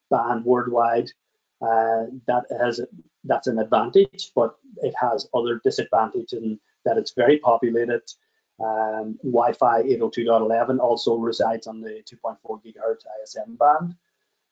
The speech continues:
Uh, cord-, cordless phone, phones like Det, which are impor-, uh,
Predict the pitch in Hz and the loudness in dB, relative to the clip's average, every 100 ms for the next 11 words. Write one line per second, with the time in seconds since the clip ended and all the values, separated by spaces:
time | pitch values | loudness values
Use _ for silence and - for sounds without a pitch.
0 | - 110 110 - - - 117 120 - 123 | -8 -6 -2 -4 -2 2 4 2 0 -2
1 | 117 117 - 117 117 120 - 113 117 120 | -2 -4 0 0 0 -4 0 0 0 0
2 | 110 101 123 113 - - 117 - 110 107 | 0 0 0 0 -2 -10 -8 -2 -2 -2
3 | 104 117 113 123 113 107 104 107 | -2 -4 -4 -6 -4 -4 -4 -6